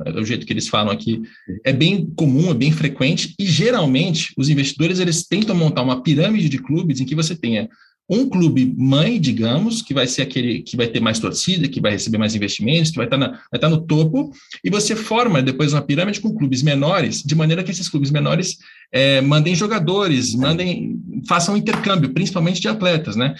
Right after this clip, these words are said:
Então, as, as pirâmides são montadas assim, e antes de vocês aparecerem com o texto,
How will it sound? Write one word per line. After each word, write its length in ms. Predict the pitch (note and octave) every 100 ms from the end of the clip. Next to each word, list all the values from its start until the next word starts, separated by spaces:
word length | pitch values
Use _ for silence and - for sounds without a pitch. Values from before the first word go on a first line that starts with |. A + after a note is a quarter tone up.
| -
Então, 120 | - F#3
as, 240 | G3 -
as 160 | D#3 D#3
pirâmides 400 | E3 G3 A#3 -
são 120 | F#3+
montadas 420 | F3+ D#3 D#3 C#3+
assim, 460 | C3 - G#2+ G2 -
e 100 | C#3+
antes 240 | C4 A#3
de 80 | E3
vocês 280 | D3+ C#3+ B2
aparecerem 580 | B2+ A2 A2 - G2 F#2+
com 120 | G#2
o 40 |
texto, 420 | - D#3+ D#3+ -